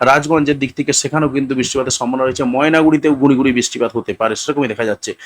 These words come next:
তো তার সঙ্গে সঙ্গে আমরা, আহ, যেটা দেখছি, যেটা গোটা সিলেট ডিভিশন জুড়ে বৃষ্টিপাতের সম্ভাবনা রয়েছে। সিলেট, মৌলভীবাজার, লখাই,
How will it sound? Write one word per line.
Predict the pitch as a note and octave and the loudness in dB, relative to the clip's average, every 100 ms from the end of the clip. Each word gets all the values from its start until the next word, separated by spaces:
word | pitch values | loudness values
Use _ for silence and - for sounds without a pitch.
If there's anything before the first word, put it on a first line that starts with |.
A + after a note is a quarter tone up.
| - - - - _ | -20 -20 -20 -20 _
তো | F#3 F#3+ | 4 6
তার | F#3 F3+ | 4 2
সঙ্গে | - A3+ G#3 | 4 2 2
সঙ্গে | G#3 F#3+ | 2 2
আমরা, | F#3 F3+ | 2 2
আহ, | F3+ D3+ C#3+ D3 | 0 0 4 4
যেটা | C#3+ D3 C#3+ | 4 4 4
দেখছি, | C#3 - D3+ | 2 0 0
যেটা | C#3+ C3+ | 2 2
গোটা | D3 D#3+ | 2 2
সিলেট | - F#3 G3 | 2 4 4
ডিভিশন | D3 D#3 D#3 E3+ D3 | 4 2 2 2 4
জুড়ে | D3 | 2
বৃষ্টিপাতের | C#3+ C3 D3 C#3+ | 2 0 0 0
সম্ভাবনা | - C#3 C#3 | 0 0 0
রয়েছে। | C#3 C#3 | 0 0
সিলেট, | C#3+ C#3+ C#3 | 2 2 2
মৌলভীবাজার, | C3 C3+ C#3+ C3+ C3 C3+ | 2 4 4 4 4 2
লখাই, | C3 B2+ - D3 | 4 2 4 2